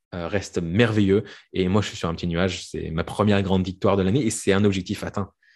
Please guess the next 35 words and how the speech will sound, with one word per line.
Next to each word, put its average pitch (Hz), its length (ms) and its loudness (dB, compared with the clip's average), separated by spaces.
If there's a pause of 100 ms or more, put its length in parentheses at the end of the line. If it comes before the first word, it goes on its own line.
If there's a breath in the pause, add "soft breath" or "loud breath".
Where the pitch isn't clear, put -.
(180 soft breath)
Un 92 100 -2
objectif 101 380 -2
qui 101 100 -8
pourtant 110 340 0
me 131 60 2
semblait 104 260 0
un 95 60 2
peu 104 160 0
inaccessible. 101 440 0
Je 117 40 -2
voulais 92 140 0
le 90 60 -4
top 95 120 -4
six 127 300 -2 (260 soft breath)
et - 60 -12
finalement, 92 320 -2
je - 80 -8
finis 95 140 -4
dans 90 100 -2
le 80 80 -6
top - 140 -6
trois. - 240 -12 (260 soft breath)
Et 101 80 2
ça, 123 100 4
c'est 120 120 0
incroyable. 85 400 -2 (340 loud breath)
Alors, - 160 -2
soyons 147 240 6
honnêtes, 156 300 4 (640)
c'est - 300 -2
juste 120 320 0
une 120 80 2
compétition 101 360 -2
de 90 60 -6
karaté. 78 380 -8